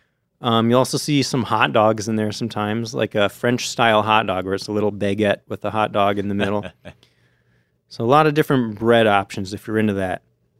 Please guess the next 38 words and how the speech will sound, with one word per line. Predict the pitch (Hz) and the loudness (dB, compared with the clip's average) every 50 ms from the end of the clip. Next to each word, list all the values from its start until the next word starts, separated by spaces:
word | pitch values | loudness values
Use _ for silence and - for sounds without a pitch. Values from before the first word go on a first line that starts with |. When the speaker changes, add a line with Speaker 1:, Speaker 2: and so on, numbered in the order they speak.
| _ _ _ _ _ _ _ _ _ _ _ _ | _ _ _ _ _ _ _ _ _ _ _ _
Speaker 1:
Another | - 156 139 127 135 139 147 | -8 -4 0 0 2 2 0
thing | 135 - - 151 143 147 | -2 0 -2 0 0 2
you'll | 147 143 | 0 -2
find | - - 123 110 107 104 107 110 117 123 - - - _ _ _ | 0 0 0 0 2 0 0 0 -2 -2 -4 -8 -14 _ _ _
is | 123 110 107 107 107 104 104 - - _ _ _ _ _ _ - | -4 -2 0 0 -2 -4 -6 -10 -14 _ _ _ _ _ _ 0
onigiri. | 135 135 135 135 123 127 143 139 120 92 85 - _ _ _ _ _ _ _ _ _ _ 185 | 2 4 4 4 4 6 6 6 4 4 0 -6 _ _ _ _ _ _ _ _ _ _ -12
And | 123 107 104 101 101 | -8 -6 -6 -6 -2
Paul, | - 131 120 117 113 | 0 2 4 6 6
I | 113 | 4
believe | 110 117 113 117 110 104 | 4 2 0 -2 -2 -2
you | 110 | -2
mentioned | 110 110 107 104 - - 113 107 104 | -2 -2 -2 -4 -6 -6 -4 -2 -2
this | 104 101 - - | -2 -4 -4 -8
in | 107 | -8
the | 101 101 | -6 -4
last | 104 113 123 120 - - - | -2 -2 -2 -2 -2 -6 -10
episode | 107 - - - - 107 101 101 | -12 -12 -12 -8 -4 -2 -2 0
a | 101 | 0
little | 98 98 98 | -2 -2 -2
bit. | 95 107 107 117 - | -2 -4 -4 -4 -4
Why | 113 | -6
don't | 107 107 | -8 -8
you | 113 107 | -8 -10
tell | - - - 110 | -10 -8 -8 -8
us | 107 - | -8 -8
about | - 110 101 107 110 | -6 -8 -8 -4 -4
that? | 104 98 92 - _ _ _ _ _ _ _ | -4 -4 -4 -8 _ _ _ _ _ _ _
Speaker 2:
Yes. | 117 127 143 135 - - - - - - - - _ _ | 0 2 2 2 2 0 -2 -6 -8 -10 -10 -14 _ _
Onigiri | - 113 123 123 117 120 127 131 127 123 117 107 101 92 | -8 -2 -2 -2 2 4 4 4 6 4 4 2 2 0
are | 87 90 87 87 | 0 0 -2 -2
rice | 82 92 107 143 151 - | -2 0 0 0 -2 -2
balls. | - - 127 101 82 78 73 71 73 - - - - - - - - _ _ _ _ _ _ _ _ _ | -2 0 0 0 0 -2 -6 -10 -10 -8 -6 -6 -6 -6 -8 -10 -14 _ _ _ _ _ _ _ _ _
Every | - 123 127 127 120 123 127 127 123 120 120 120 120 117 123 - - _ _ _ | -6 -2 -2 -2 0 2 2 4 4 4 4 4 2 2 0 -2 -8 _ _ _
konbini | - 120 110 104 107 107 110 113 | -2 0 2 2 2 2 2 2
is | 107 - | 0 0
gonna | - 104 98 92 | 0 -2 0 0
have | 101 98 95 90 85 82 | 0 0 0 0 -2 -4
them | 87 85 82 82 85 80 | -8 -8 -8 -8 -10 -12